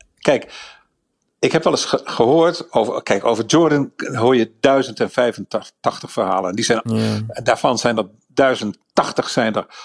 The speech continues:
Speaker 1: hartstikke mooi en daar denk je niet bij. Maar soms denk je wel eens, "Hey, hoe kan dat nou?" Hij moest en zou altijd gelijk krijgen.
Speaker 2: Ja.
Speaker 1: En dat, en omdat hij zo goed was en omdat hij die laatste bal erin peerde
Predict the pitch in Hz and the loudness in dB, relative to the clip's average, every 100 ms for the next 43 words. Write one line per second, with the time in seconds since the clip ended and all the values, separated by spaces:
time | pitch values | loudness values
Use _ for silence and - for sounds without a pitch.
0 | - - 165 165 - - 110 120 123 127 | -20 -4 -2 -2 -6 -4 0 2 2 0
1 | 123 113 110 - 107 117 113 - 90 90 | -2 -4 -8 -4 -2 0 -2 -4 -6 -2
2 | 95 90 101 - 233 180 131 113 120 110 | 0 0 0 2 2 2 2 0 0 0
3 | 98 - 123 127 95 - - - 131 - | -2 -2 2 2 0 -8 -12 -2 0 2
4 | 135 107 - - - - - 139 143 139 | 0 0 -2 -6 -6 -8 0 2 2 4
5 | 247 277 - - - 165 131 110 165 180 | 4 4 0 -6 -4 0 2 4 4 4
6 | 202 240 - - 165 180 180 185 170 175 | 2 0 -6 -2 2 2 2 0 0 0
7 | - - - 180 165 151 - 85 78 - | -6 -16 -4 0 2 0 -2 -10 -10 -10
8 | - _ - - 117 113 - _ _ _ | -16 _ -20 -12 -10 -10 -12 _ _ _
9 | _ _ _ _ _ - 277 269 - 143 | _ _ _ _ _ -2 -2 -2 -8 0
10 | 151 - - _ _ - 131 - 175 175 | 0 0 -20 _ _ -4 -4 0 0 2
11 | 147 214 233 196 117 156 143 - 277 - | 2 2 2 0 2 2 2 -2 -4 -4
12 | 92 107 - - _ _ _ - - - | -2 -2 -4 -12 _ _ _ -18 -12 0
13 | 170 165 143 254 240 175 147 131 143 147 | 2 2 2 2 2 0 2 2 2 2
14 | 127 156 131 127 127 143 185 - 101 90 | 0 -4 -2 0 0 -2 -4 -2 -2 -2
15 | 104 170 | -4 -10